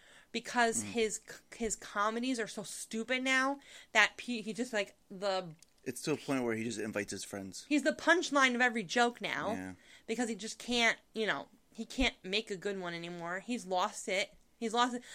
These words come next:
Speaker 1: But I also like Adam Sandler better than a lot of people because
Speaker 2: Mm-hmm.
Speaker 1: Adam Sandler has been known to, like, play a pickup game with just random dudes in New York City.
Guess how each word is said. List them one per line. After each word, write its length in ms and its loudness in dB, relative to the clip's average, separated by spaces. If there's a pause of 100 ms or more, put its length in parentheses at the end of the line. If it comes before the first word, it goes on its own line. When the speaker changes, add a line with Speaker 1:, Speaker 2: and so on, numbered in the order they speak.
(160)
Speaker 1:
But 120 6
I 40 12
also 320 10
like 260 8
Adam 280 6
Sandler 400 0
better 200 4
than 140 -2
a 60 0
lot 240 4
of 180 2
people 280 2
because 420 4
Speaker 2:
Mm-hmm. 240 -10 (100)
Speaker 1:
Adam 320 10
Sandler 380 4
has 200 4
been 380 4
known 480 4
to, 320 -4 (400)
like, 300 4 (440)
play 160 2
a 80 8
pickup 420 2
game 360 -4 (320)
with 100 0
just 160 2
random 460 6
dudes 320 0
in 80 -6
New 80 -2
York 160 0
City. 280 -8